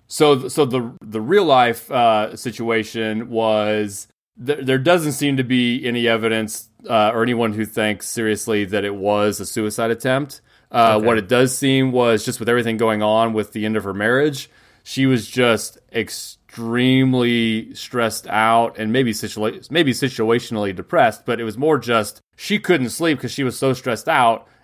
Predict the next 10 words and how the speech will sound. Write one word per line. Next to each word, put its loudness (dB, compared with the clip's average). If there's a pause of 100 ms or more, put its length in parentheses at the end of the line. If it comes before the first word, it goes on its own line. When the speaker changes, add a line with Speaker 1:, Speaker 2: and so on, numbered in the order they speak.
(120)
Speaker 1:
And -2
so 2
she -4
was -2
taking -2
more 0
and 0
more 2
sleeping -4
aids 0